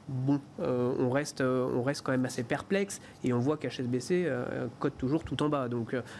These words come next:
c'est pas ça qui non plus fait, euh, vraiment évoluer les cours de bourse. On a plus le M and A qui est, qui, qui est là pour ça. Mais pour les secteurs,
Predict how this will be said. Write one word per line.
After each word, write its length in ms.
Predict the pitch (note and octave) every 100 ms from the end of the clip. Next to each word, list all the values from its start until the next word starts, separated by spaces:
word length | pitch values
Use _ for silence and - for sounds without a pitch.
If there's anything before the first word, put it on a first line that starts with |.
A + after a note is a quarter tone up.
| -
c'est 160 | - A#2
pas 100 | B2+
ça 160 | F#3+
qui 200 | F3+ D#3+
non 180 | C3+ C3+
plus 200 | - G3 - -
fait, 380 | - - F3 F3
euh, 380 | C#3 B2 B2 A#2+
vraiment 400 | A#2+ C3 C#3 D#3+
évoluer 340 | D3+ D3 D3 E3
les 80 |
cours 140 | C#3+ D3+
de 60 |
bourse. 280 | C3+ A#2+ -
On 220 | A#2 A2+
a 80 | A#2
plus 240 | A2+ E3+ D3
le 80 |
M 140 | B2 B2
and 80 | C#3+
A 80 |
qui 180 | E3 B2+
est, 200 | A#2+ B2 A#2+
qui, 180 | -
qui 140 | C3 -
est 60 |
là 80 | C3+
pour 180 | C#3 C#3
ça. 140 | A#2+ - - - -
Mais 180 | C3+ C3
pour 200 | - D#3
les 60 |
secteurs, 600 | - F#3+ F3+ - G3 A3+